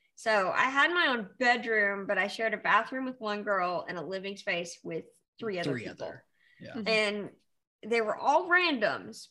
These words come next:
Speaker 1: because I somehow missed the first phase of the roommate selection thing.
Speaker 3: Oh, I
Speaker 1: And
Speaker 3: forgot about
Speaker 2: Yeah.
Speaker 3: that.
Speaker 2: Yikes. <laughs>
Speaker 1: Yeah, did not get to, like, go through and chat with people.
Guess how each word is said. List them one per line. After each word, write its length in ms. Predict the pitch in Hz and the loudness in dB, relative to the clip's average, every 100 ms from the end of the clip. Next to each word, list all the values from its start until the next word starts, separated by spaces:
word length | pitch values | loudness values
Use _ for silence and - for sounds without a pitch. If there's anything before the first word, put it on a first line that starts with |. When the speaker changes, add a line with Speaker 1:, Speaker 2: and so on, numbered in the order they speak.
| 220 | -12
Speaker 1:
because 1120 | 226 - - 320 311 254 220 214 220 214 - _ _ _ _ _ _ _ - | -12 -12 -6 0 4 4 4 2 -2 -6 -12 _ _ _ _ _ _ _ -2
I 680 | 214 214 208 208 190 - _ _ _ _ - 208 | 2 4 4 0 -4 -8 _ _ _ _ -12 -8
somehow 640 | - 247 262 277 269 262 | -4 -4 -2 2 2 2
missed 640 | 247 220 233 247 - - | 0 -2 -2 -4 -8 -10
the 80 | 233 | -10
first 440 | 220 214 220 - - | -6 -2 -2 -4 -6
phase 580 | 220 - 220 226 220 - | -2 -2 -4 -8 -12 -8
of 180 | 208 202 190 | -4 -4 -6
the 520 | 190 190 185 180 180 208 - | -10 -8 -8 -8 -10 -12 -8
roommate 480 | 208 190 160 - - | -6 -4 -6 -8 -10
selection 720 | - 160 - - - - - _ _ - | -4 -4 -4 -8 -12 -14 -20 _ _ -10
thing. 340 | 110 82 - | -8 -10 -10
Speaker 3:
Oh, 540 | 254 254 226 202 185 170 | -6 -6 -6 -8 -12 -14
I 140 | 214 - | -16 -8
Speaker 1:
And 360 | 226 220 196 165 | -4 0 0 0
Speaker 3:
forgot 160 | 156 156 | 0 2
about 60 | |
Speaker 2:
Yeah. 220 | 156 131 | 4 2
Speaker 3:
that. 160 | 123 - - 147 | -2 -10 -16 -2
Speaker 2:
Yikes. 720 | 156 165 156 147 - - - - - | 6 6 6 2 2 2 0 -2 0
<laughs> 60 | 190 190 | 6 6
Speaker 1:
Yeah, 320 | - 165 139 - | 10 8 8 0
did 140 | 247 233 | -8 -2
not 280 | 226 170 220 | 2 2 0
get 180 | 233 | -4
to, 120 | - 220 | -4 -2
like, 280 | 185 180 | -2 -2
go 200 | 220 202 | 0 0
through 260 | 214 233 214 | 0 -4 -4
and 140 | 180 | -4
chat 280 | - 196 185 | -4 0 0
with 140 | 247 - | -2 -10
people. 500 | 262 269 269 269 | -10 -6 -6 -6